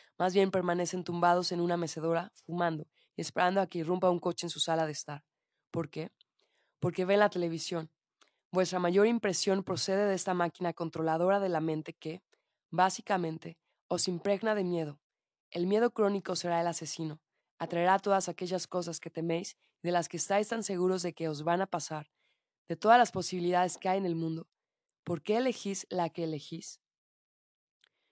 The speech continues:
Cuanta más compasión tenéis por otros, más rápidamente cambiará la conciencia de las masas. Os rogamos a todos vosotros que juguéis a este juego del corazón con más frecuencia, y no solamente cuando tengáis un ratito libre.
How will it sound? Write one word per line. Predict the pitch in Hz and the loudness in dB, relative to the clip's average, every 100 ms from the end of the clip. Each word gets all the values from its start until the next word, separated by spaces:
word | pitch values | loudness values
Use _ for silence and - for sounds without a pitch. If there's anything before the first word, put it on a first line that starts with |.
| _ _ _ - | _ _ _ -4
Cuanta | 196 196 196 | 0 2 2
más | 208 226 | 2 2
compasión | 262 233 202 - 202 | 0 0 0 0 -2
tenéis | 190 185 185 | -2 -4 -4
por | - 180 | -2 0
otros, | 170 165 156 - - _ - | 0 0 -6 -10 -16 _ -2
más | 190 214 | 2 4
rápidamente | 233 233 196 190 190 | 2 2 2 2 -2
cambiará | 185 175 170 175 | -2 0 2 2
la | 180 | 0
conciencia | 175 165 - 175 165 175 | -2 -6 -4 -6 -4 -4
de | 160 | -4
las | 151 | -4
masas. | 165 156 160 - _ _ _ - | -4 -6 -8 -18 _ _ _ -10
Os | 165 | -4
rogamos | 170 185 196 214 | 0 4 4 2
a | 196 | -2
todos | - 180 170 | -2 -4 -2
vosotros | 165 - 170 151 - - - _ _ | -6 -4 -6 -8 -14 -16 -18 _ _
que | - | -10
juguéis | 151 170 180 196 | -4 0 0 0
a | 202 | -4
este | 185 175 | -6 -10
juego | - 175 175 | -6 -4 -2
del | 160 151 | -4 -6
corazón | 170 160 - 190 226 _ _ _ | -6 -6 -6 -8 -10 _ _ _
con | - | -4
más | 196 202 | -2 -2
frecuencia, | - 220 196 175 165 165 _ _ - | -6 -6 -4 -4 -8 -16 _ _ -6
y | 202 | -4
no | |
solamente | 226 254 226 214 202 | 0 2 2 0 -2
cuando | 185 180 165 | -2 -2 -2
tengáis | 165 165 175 185 - | -4 -2 -2 -4 -6
un | 190 | -4
ratito | 190 185 170 175 | -4 -6 -8 -6
libre. | 170 151 | -6 -8